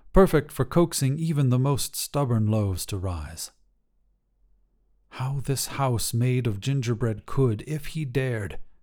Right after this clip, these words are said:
be somewhere he might build himself a new life, a happy life. He reaches a hand to the eaves and breaks off a small corner of the house, which grows back again,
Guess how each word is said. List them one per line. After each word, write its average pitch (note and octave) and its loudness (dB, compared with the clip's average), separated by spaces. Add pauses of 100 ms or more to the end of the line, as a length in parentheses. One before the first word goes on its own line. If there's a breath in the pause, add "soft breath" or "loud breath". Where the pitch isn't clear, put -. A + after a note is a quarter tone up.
(680)
be C#3+ 0
somewhere D3+ 0
he A2+ -2
might B2+ 0
build C#3+ 2
himself B2+ -2
a A#2+ 0
new C#3+ 2
life, C3 -2 (400 soft breath)
a C#3+ 4
happy D3 2
life. B2+ 0 (1800)
He B2+ 0
reaches C3 6
a B2+ 6
hand B2+ 6
to A#2 4
the A#2 -2
eaves A#2 0 (360)
and G#2+ 0
breaks B2+ 0
off A2+ 2
a G#2+ -2
small B2+ 0
corner A#2 2
of F#2 -2
the G2+ -2
house, G#2 -4 (1000)
which - -8
grows C#3+ 6
back C#3+ 2
again, G2 -4